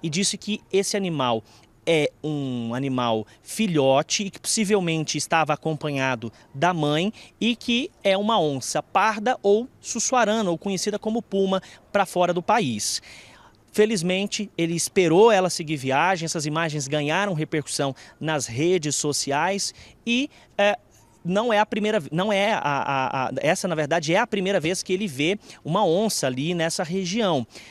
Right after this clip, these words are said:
Uma onça que estava fazendo a travessia, felizmente não colocou a vida dele em risco, estava em um barco, parou, esperou a onça passar, mas as imagens, claro, foram registradas.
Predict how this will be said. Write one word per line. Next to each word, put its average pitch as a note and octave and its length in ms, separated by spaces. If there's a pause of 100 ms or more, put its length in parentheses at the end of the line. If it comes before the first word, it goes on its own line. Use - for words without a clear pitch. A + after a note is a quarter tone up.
(220)
Uma - 160
onça D#3+ 340 (160)
que D3+ 260 (220)
estava D#3 340
fazendo C#3 440
a C3 40
travessia, E3 600
felizmente D#3+ 720 (260)
não F3+ 360 (180)
colocou F3 320
a E3 40
vida C#3 220
dele C3+ 160
em F#3+ 60
risco, D3+ 420
estava C3+ 400
em D3+ 80
um G3 100
barco, E3 440
parou, F3 440
esperou F3 440
a E3+ 80
onça D#3+ 260
passar, - 480 (320)
mas D3+ 160
as D#3 120
imagens, D3 420
claro, C#3+ 240
foram D3+ 200
registradas. C#3+ 840